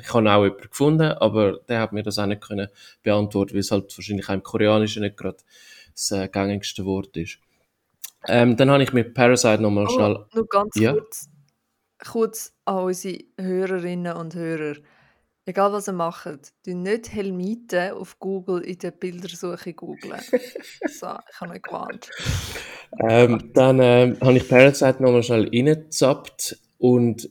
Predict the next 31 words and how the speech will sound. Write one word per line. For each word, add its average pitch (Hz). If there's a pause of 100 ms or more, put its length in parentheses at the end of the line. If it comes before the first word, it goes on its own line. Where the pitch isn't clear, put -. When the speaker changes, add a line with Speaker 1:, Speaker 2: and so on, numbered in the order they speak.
(400)
Speaker 1:
ähm, 98
wirklich 127
nur 117
einzelne 104
Szenen. 117
Ich -
habe 117
eigentlich 104
den -
ganzen 104
Film 117
noch 123
mal 127 (100)
schauen, 127
weil 110
ich 104
ja 110
dort 101
eher 110 (120)
gefunden 113
habe, 104
in 104
der 101
zweiten 101
Hälfte 110
rutscht 107
sich -
ein 110
bisschen 104
das -
Komödiantische, 120